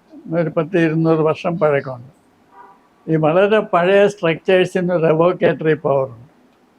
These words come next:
ഈ ചില സ്ഥലത്ത് പോകുമ്പോ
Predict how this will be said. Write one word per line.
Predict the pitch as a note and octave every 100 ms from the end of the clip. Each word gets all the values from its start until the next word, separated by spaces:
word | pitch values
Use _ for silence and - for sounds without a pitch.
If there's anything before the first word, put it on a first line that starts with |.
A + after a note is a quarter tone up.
| _ _ - - _ _ _ _ _ _ A3
ഈ | E3
ചില | - F#3 G#3+ A3+ G#3+ G#3+
സ്ഥലത്ത് | G3 G3 G3 G3+
പോകുമ്പോ | F3 F#3 F#3 F3+ D#3 D3+